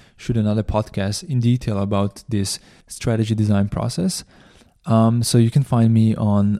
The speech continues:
alen at beyond users dot com. So A L E N at beyond users dot com. Um, so again, to recap the difference. So the big thing is when somebody asks you to be strategic, you should, uh, really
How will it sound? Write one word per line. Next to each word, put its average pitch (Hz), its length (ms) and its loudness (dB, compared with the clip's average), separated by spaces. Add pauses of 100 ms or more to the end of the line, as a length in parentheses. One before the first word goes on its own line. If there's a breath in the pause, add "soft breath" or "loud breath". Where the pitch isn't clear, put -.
alen 143 420 0 (100)
at - 460 -8 (160)
beyond 104 640 0 (100)
users 110 500 0
dot - 260 -6
com. - 280 -8
So - 240 -8 (140)
A 123 320 -2
L 117 220 0 (120)
E 113 300 0
N 135 360 0
at - 280 -6 (360 loud breath)
beyond 104 380 2
users 101 240 -2
dot 101 240 -8
com. 190 320 -2 (760 loud breath)
Um, 131 480 4 (140)
so - 140 4
again, 139 260 6
to - 120 -4
recap 127 560 -2
the - 80 -8
difference. 120 440 -2
So - 160 -2
the 110 80 -2
big 139 260 0
thing 135 220 2
is 113 220 2
when 110 100 2
somebody 151 320 4
asks 117 300 0
you 120 60 2
to 113 120 -2
be 113 120 0
strategic, 117 600 0
you 123 80 4
should, 131 200 0 (260)
uh, 110 320 2
really 135 320 2